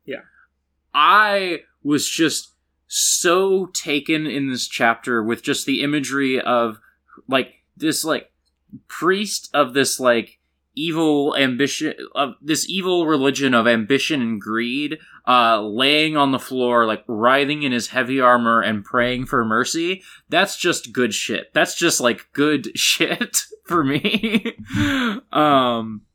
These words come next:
Speaker 2: like, Hrathen's character just suddenly starts to, like, like, fire on all cylinders for me in this chapter. Um, and it helps that it's, like, just short. It's just, like, Hrathen's at a really low point and just drinks some fucking poison that we don't know what it's gonna do.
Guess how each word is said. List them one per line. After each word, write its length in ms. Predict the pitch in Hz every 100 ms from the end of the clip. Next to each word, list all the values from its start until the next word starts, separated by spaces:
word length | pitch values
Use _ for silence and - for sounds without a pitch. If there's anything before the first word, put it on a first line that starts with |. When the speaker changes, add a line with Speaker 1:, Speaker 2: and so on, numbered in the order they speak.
| -
Speaker 2:
like, 200 | 160 156
Hrathen's 640 | 147 - 185 214 240 202 -
character 440 | 175 190 190 170
just 360 | 139 160 - -
suddenly 420 | 160 165 160 151
starts 420 | 139 147 131 -
to, 80 | 143
like, 300 | 117 104 - _ _ _ _ _ -
like, 220 | 143 107 - - -
fire 340 | 147 143 143 139
on 140 | 120
all 160 | 117 117
cylinders 560 | - 110 110 101 98 -
for 140 | 117
me 180 | 104 98
in 100 | 95
this 160 | 98
chapter. 640 | - 98 90 - 71 - _ _ _ _
Um, 580 | - 113 101 95 95 95 _ _ _ -
and 100 | 143
it 100 | 151
helps 260 | 175 170 -
that 120 | 143
it's, 120 | 113
like, 160 | 127 101
just 280 | 117 - -
short. 420 | - 113 92 -
It's 140 | 117
just, 180 | 143 -
like, 220 | 113 101
Hrathen's 440 | - 135 131 123 120
at 60 |
a 60 | 113
really 260 | 117 117 113
low 200 | 110 110
point 380 | 117 110 101
and 200 | 95 98 98
just 280 | 113 -
drinks 300 | 110 123 131 -
some 140 | 107
fucking 340 | 127 - 107
poison 460 | - 160 156 113 110
that 100 | 104
we 80 | 120
don't 180 | 113 98
know 120 | 113
what 120 | 107
it's 140 | 107 -
gonna 160 | 117
do. 380 | 101 107 104 104